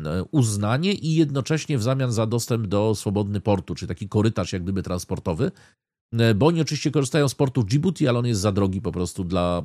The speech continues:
Etiopii. Podobno zjada cały zysk, e, z tego, co Etiopia próbuje sprzedawać. Także nie ma takiego bloku, natomiast ta współpraca jest dosyć bliska. No, mam nadzieję, że opowiedziałem w miarę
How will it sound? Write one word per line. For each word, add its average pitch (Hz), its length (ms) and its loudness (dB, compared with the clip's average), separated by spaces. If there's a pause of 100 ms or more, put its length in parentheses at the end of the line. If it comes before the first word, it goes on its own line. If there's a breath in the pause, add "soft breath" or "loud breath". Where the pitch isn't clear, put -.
(120)
Etiopii. 101 380 -6
Podobno 95 320 -6
zjada 98 300 -2
cały 92 280 -2
zysk, 98 320 -2 (100)
e, 87 120 -6
z - 60 -8
tego, 95 220 -6
co - 140 -6
Etiopia 92 360 -4
próbuje 90 400 -4 (300 loud breath)
sprzedawać. 147 540 0 (320 soft breath)
Także 123 220 2
nie 180 100 -2
ma 202 100 2
takiego 139 540 2
bloku, 147 400 0
natomiast 143 400 -4
ta 135 80 0
współpraca 120 540 -2
jest 95 220 -2
dosyć 95 260 -4
bliska. 78 300 -10
No, 92 60 -4
mam 139 160 -2
nadzieję, 123 320 -2
że 104 100 -4
opowiedziałem 98 600 -2 (720 soft breath)
w 90 120 -4
miarę 139 680 2